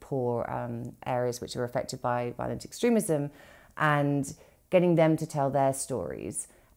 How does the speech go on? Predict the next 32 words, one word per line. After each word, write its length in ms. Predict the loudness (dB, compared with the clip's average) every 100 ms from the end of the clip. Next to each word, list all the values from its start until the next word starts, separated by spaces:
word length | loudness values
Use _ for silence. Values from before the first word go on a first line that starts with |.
| -2
And 240 | 0 0
the 60 | -2
process 960 | -8 4 6 6 4 -2 -4 -6 -8
of 180 | -6 -6
telling 500 | -2 0 0 0 -4
their 280 | 0 2 2
stories 640 | 0 -4 -2 -2 -2 -2 0
not 180 | 4
only 240 | 6 6 4
generates 720 | 2 0 2 0 -2 -8 -14 -12
really 380 | -2 4 6 4
interesting 560 | 2 0 -4 -2 -2
and 100 | 0
engaging 440 | -2 0 0 -2 -4
content 520 | -2 -2 -2 -6 -6
for 80 | -4 0
other 200 | 2 2
young 260 | 0 -4
people, 640 | -8 -8 -8 -6 -6 -6 -8 -20 -14 0
but 80 | 2
it 100 | 4
also 400 | 2 4 2 0
teaches 440 | 0 -4 -4 -4
them 180 | -2 -2
skills 720 | -4 -2 0 0 -2 -6 -8 -8
about 540 | -2 2 2 0 -6
how 260 | -8 -4 -4
to 140 | -2
do 160 | -2 -2
communications, 1000 | -4 -4 -4 -4 -4 -4 -6 -6 -6 -6
which 240 | -4 0
are 320 | 2 2 0